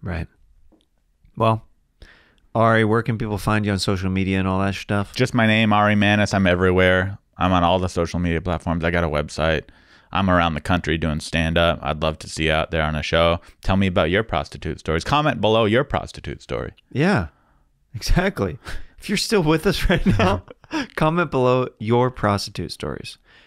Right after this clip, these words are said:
Speaker 1: And, uh, you go on the road a lot with, uh, with Theo lately,
Speaker 2: I open
Speaker 1: right?
Speaker 2: for Theo sometimes. I open for Mark Norman sometimes. I open up for Fahim Anwar sometimes, who's been on this show. I've opened up, I'm opening up for Amir K this weekend in Canada. I open up for a lot of people, and occasionally I go out on my own, but I'm mostly at the feature level right now.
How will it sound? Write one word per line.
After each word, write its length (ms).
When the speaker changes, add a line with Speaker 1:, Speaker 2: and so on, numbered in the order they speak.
Speaker 1:
And, 280
uh, 280
you 140
go 80
on 100
the 80
road 200
a 20
lot 400
with, 460
uh, 500
with 140
Theo 320
lately, 680
Speaker 2:
I 80
open 160
Speaker 1:
right? 160
Speaker 2:
for 140
Theo 420
sometimes. 800
I 40
open 220
for 120
Mark 280
Norman 540
sometimes. 840
I 60
open 160
up 160
for 140
Fahim 460
Anwar 460
sometimes, 560
who's 120
been 160
on 140
this 100
show. 420
I've 200
opened 340
up, 260
I'm 160
opening 240
up 80
for 240
Amir 320
K 460
this 200
weekend 480
in 120
Canada. 460
I 120
open 220
up 100
for 60
a 40
lot 160
of 80
people, 220
and 80
occasionally 580
I 80
go 200
out 80
on 100
my 180
own, 280
but 100
I'm 100
mostly 320
at 120
the 80
feature 340
level 300
right 220
now. 220